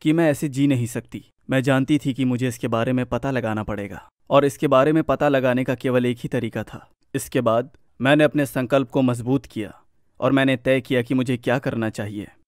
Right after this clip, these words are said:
अगले दिन जब मैं स्कूल से वापस आई, तो मैं चुपचाप घर से बाहर निकल गई और मिस्टर निकी के वैन के लिए अपना रास्ता बना लिया। मुझे एक आइसक्रीम का कोन मिला था और हर बार की तरह वहाँ काफ़ी भीड़ लगी हुई थी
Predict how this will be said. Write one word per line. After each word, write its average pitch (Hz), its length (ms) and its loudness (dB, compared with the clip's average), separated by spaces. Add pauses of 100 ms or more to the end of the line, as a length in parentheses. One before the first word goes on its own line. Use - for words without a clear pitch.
(1300)
अगले 160 260 4
दिन 160 180 4
जब 147 140 4
मैं 143 100 4
स्कूल 147 260 -4
से 139 120 -4
वापस 113 400 0
आई, 98 240 -10 (600)
तो 147 60 0
मैं 147 120 4
चुपचाप 143 440 -2
घर 131 160 -6
से 143 140 -4
बाहर 127 260 -2
निकल 117 280 -4
गई 101 220 -12 (100)
और 156 200 6
मिस्टर 151 260 0
निकी 139 280 2
के 143 100 0
वैन 127 240 2
के 131 120 -4
लिए 131 120 0
अपना 135 200 -2
रास्ता 120 340 -2
बना 117 220 -4
लिया। 104 300 -10 (440)
मुझे 156 260 4
एक 160 100 0
आइसक्रीम 143 400 2
का 147 100 -2
कोन 139 280 2
मिला 113 200 2
था - 260 -14 (160)
और 139 160 4
हर 127 140 0
बार 127 220 4
की 135 140 -4
तरह 131 360 2 (240)
वहाँ 143 220 2
काफ़ी 151 360 2
भीड़ 131 240 -2
लगी 120 220 0
हुई 113 200 -4
थी - 200 -14